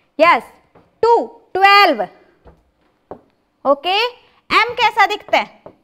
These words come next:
एम कहीं ना कहीं अगर मान लो मैं ऐसे, इसके, ऐसे देखने के बजाय इसको थोड़ा ऐसे देखूं तो क्या दिखाई दे रहा है? एम के अंदर मुझे दिखाई दे रहा है थ्री। क्या दिखाई दे रहा है हमें? थ्री दिखाई दे रहा है, ठीक है। और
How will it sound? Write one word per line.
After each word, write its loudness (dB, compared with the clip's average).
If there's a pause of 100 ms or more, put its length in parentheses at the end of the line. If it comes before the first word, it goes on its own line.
(180)
एम -4
कहीं 0
ना 0
कहीं 0
अगर 0
मान -2
लो -6 (260)
मैं 2
ऐसे, 0
इसके, -4 (520)
ऐसे 0
देखने -4
के -8
बजाय -8
इसको -8
थोड़ा -8
ऐसे -2
देखूं -2
तो -8
क्या 2
दिखाई 0
दे 2
रहा 6
है? -6 (240)
एम 0
के -4
अंदर -2
मुझे -2
दिखाई -6
दे -2
रहा -2
है -6
थ्री। 0 (560)
क्या 0
दिखाई -4
दे -4
रहा 2
है -4
हमें? -6 (480)
थ्री 0
दिखाई -6
दे -16
रहा -20
है, -20
ठीक -6
है। 0 (320)
और 2